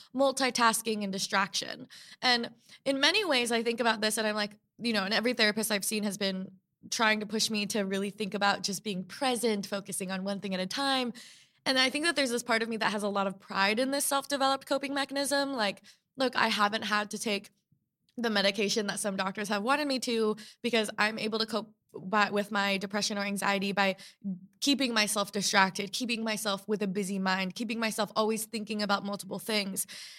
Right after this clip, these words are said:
And I think that I have a lot of, um, like, pride in the way that I was able to cope with that. At the same time, I also recognize that I end up living this life of feeling constantly pretty distracted midway and at the end of the day, because it's that, like,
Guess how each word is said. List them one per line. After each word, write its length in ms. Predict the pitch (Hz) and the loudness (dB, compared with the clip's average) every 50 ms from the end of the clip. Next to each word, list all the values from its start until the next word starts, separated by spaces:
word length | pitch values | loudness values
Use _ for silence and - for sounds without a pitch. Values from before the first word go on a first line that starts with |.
| - - | -8 -4
And 80 | 226 226 | -2 -2
I 60 | 214 | 0
think 160 | 240 247 240 | -2 0 0
that 120 | 247 233 | 2 4
I 80 | 220 214 | 4 4
have 200 | 208 214 220 202 | 4 2 0 0
a 60 | 214 | 0
lot 240 | 202 202 196 196 202 | 0 0 0 2 2
of, 280 | 208 202 202 196 185 208 - | 2 0 0 0 -2 -4 -4
um, 340 | - 202 196 190 190 190 - - - | -2 -2 -2 -2 -4 -8 -10 -8 -6
like, 200 | 208 185 180 - | -6 -6 -6 -10
pride 500 | - - 226 190 180 185 233 277 294 269 | -6 0 2 4 4 4 2 2 2 2
in 340 | 240 214 202 196 196 180 - - 196 | 2 2 0 -2 -6 -8 -8 -10 -8
the 120 | 185 202 196 | -6 -4 -2
way 200 | 190 196 196 190 | 0 0 0 0
that 120 | 196 196 | 2 0
I 80 | 196 196 | 0 0
was 140 | 196 180 | 0 -2
able 460 | 202 190 185 196 190 190 185 - - _ - | -2 -4 -4 -4 -6 -6 -8 -10 -14 _ -8
to 320 | - - 214 202 202 - - - _ _ - | -4 -2 0 0 0 -2 -6 -10 _ _ -6
cope 240 | - 208 185 185 | -2 -2 -2 -2
with 140 | - 262 277 | -4 -4 2
that. 260 | - 330 349 349 330 - - - - - - - - - _ | 4 6 6 6 6 2 -4 -14 -18 -18 -18 -20 -20 2 _
At 140 | 269 277 233 | 4 6 6
the 80 | 277 | 6
same 220 | 277 294 285 269 254 | 6 6 4 4 4
time, 200 | 294 277 269 254 | 2 2 4 4
I 60 | 226 | 4
also 240 | 214 214 214 226 214 | 4 4 4 2 2
recognize 520 | 202 208 214 - 214 208 208 202 202 196 | 0 0 0 0 0 0 2 2 2 0
that 120 | 214 202 196 | 0 0 0
I 60 | 202 | 0
end 240 | 190 - 202 202 202 | 0 0 0 0 0
up 140 | 208 190 208 | -2 -2 -2
living 260 | 202 190 196 190 190 | -2 -2 -2 -2 -2
this 160 | 190 190 - | -4 -4 -2
life 320 | - 277 294 285 285 277 - | 0 2 2 2 2 0 -4
of 100 | 196 190 | -8 -6
feeling 480 | - 226 208 196 202 196 196 196 196 - - - _ _ _ _ _ - | -4 -2 0 2 2 0 0 -2 -6 -12 -18 -20 _ _ _ _ _ 0
constantly 440 | - 269 277 285 277 330 302 269 247 | 2 4 4 4 2 0 0 -2 -2
pretty 280 | - 214 240 220 214 | -2 -2 -2 -2 0
distracted 920 | 190 202 202 - - - 202 190 185 175 - - 240 240 254 269 277 269 254 | -2 0 -2 -2 2 2 2 2 2 -2 -2 0 2 2 2 2 2 0 0
midway 640 | 233 214 208 202 196 190 202 196 196 196 196 196 208 | -2 0 0 0 0 0 2 2 2 2 0 -2 -2
and 380 | - 202 196 190 196 202 - | -2 -4 -4 -4 -6 -6 -6
at 120 | 208 190 - | -6 -6 -6
the 100 | 208 226 | -6 -4
end 120 | 202 190 | -4 -4
of 60 | 196 | -4
the 100 | 190 202 | -4 -2
day, 360 | 196 190 185 185 190 214 247 | 0 0 0 0 0 0 -2
because 240 | 226 220 - 208 180 | -2 -2 -4 -4 -6
it's 160 | 196 190 - | -6 -8 -6
that, 260 | - 214 202 196 - - | -2 0 0 0 0 0
like, 220 | - 190 185 190 | -2 -4 -4 -6